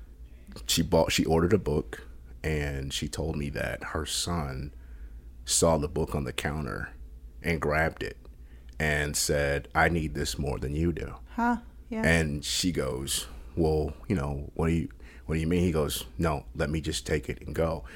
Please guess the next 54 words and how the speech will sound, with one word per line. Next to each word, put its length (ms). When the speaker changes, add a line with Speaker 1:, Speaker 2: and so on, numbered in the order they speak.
Speaker 1:
I 80
said, 160
"Well, 120
how 180
old 120
is 100
your 120
son?" 340
And 100
the 60
day 180
we 140
talked, 380
she 100
said, 240
"Today 480
he 160
turned 340
sixteen." 640
Speaker 2:
Mm-hmm. 400
Speaker 1:
So 140
I 40
thought 240
about 200
myself 420
at 80
sixteen, 680
which 160
is 100
mentioned 360
in 80
the 80
book. 200
Speaker 2:
Yeah. 220
Speaker 1:
And 600
I 160
was 180
just 240
like, 160
"Wow." 320
So 460
she 180
said, 240
"Well, 120
let 120
me 80
give 240
you 120
some, 440
some 240
detail 520
in 120
this." 360
Well, 500